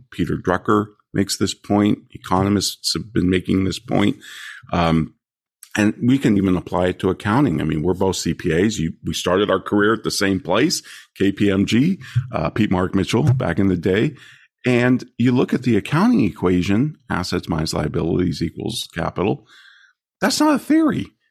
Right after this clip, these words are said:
It's a tautology. It's an equation that's true by definition. So it can't predict, it can't control, can't prescribe. This is why accountants have trouble with valuing things.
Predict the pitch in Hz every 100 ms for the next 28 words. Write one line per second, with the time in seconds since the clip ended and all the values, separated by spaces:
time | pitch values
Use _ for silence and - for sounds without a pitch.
0 | _ _ _ _ _ - 185 185 - -
1 | 139 - 160 - 190 330 302 170 160 -
2 | - 131 139 139 139 190 190 113 107 101
3 | - - - 165 160 113 98 78 131 -
4 | 104 147 - 85 78 - - - - -
5 | - 120 113 - 139 135 - - 85 117
6 | 123 - - - 107 101 - 82 - 98
7 | 92 - 85 - - 135 135 80 - 87
8 | 80 - 82 - - 78 - 90 90 90
9 | 85 - - 87 120 120 92 87 - -
10 | 76 69 58